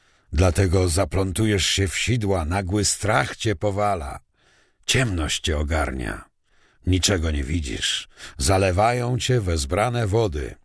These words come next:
Czyż nie ma Boga wysoko w niebie? On spogląda na dalekie, bardzo odległe gwiazdy, ale ty mówisz: „Co Bóg może wiedzieć?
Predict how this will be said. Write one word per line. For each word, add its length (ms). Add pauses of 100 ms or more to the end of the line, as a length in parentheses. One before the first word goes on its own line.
(840)
Czyż 400
nie 200
ma 200
Boga 560
wysoko 540
w 140
niebie? 460 (1600)
On 220
spogląda 760
na 160
dalekie, 720 (360)
bardzo 460
odległe 500
gwiazdy, 640 (280)
ale 340
ty 320
mówisz: 640 (380)
„Co 300
Bóg 380
może 400
wiedzieć? 840